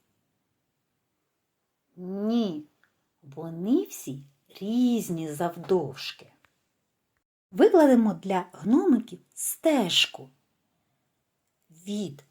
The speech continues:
найкоротшої до найдовшої. Яка буде перша смужка? Так, червона. А за нею?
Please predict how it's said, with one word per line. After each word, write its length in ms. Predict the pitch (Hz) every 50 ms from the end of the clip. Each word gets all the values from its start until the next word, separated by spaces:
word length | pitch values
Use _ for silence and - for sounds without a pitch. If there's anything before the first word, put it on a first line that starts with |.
| _ -
найкоротшої 1800 | 180 180 214 220 226 190 180 - - - - 175 160 147 147 - 165 160 185 220 269 320 330 330 - - - 190 170 143 131 123 127 - _ _ _ _ _
до 500 | 143 135 139 170 175 196 233 254 262 262 - _ _ _ -
найдовшої. 1400 | 185 208 220 226 233 226 - 180 170 214 214 208 185 156 139 139 - - - - 120 113 - - - _ _ _ _ _ _ _ _ _ _ _ _ _
Яка 520 | 170 165 262 370 - - - 359 320 254
буде 320 | - - 175 175 190 180 180 -
перша 400 | 233 196 160 143 - - - 165
смужка? 640 | - - 190 180 170 165 165 - - - - - _ _ _ _ _ _ _ _ _ _ _ _ _ _ _ _ _ _ _ _ _ _ _ _ _ _ _ _ _ _
Так, 380 | - 220 196 165 160 - _ _ _ _ _ _ _ _ _
червона. 1120 | - - - - 165 170 208 262 359 359 294 262 247 233 226 220 214 214 208 202 202 202 - _ _ _ _ _ _ _ _ _ _ _ _ _ _ _ _ _ _ _ _ _ _ _
А 180 | - 185 190
за 220 | 175 180 226 277 349
нею? 560 | 349 294 277 262 247 233 233 220 226 226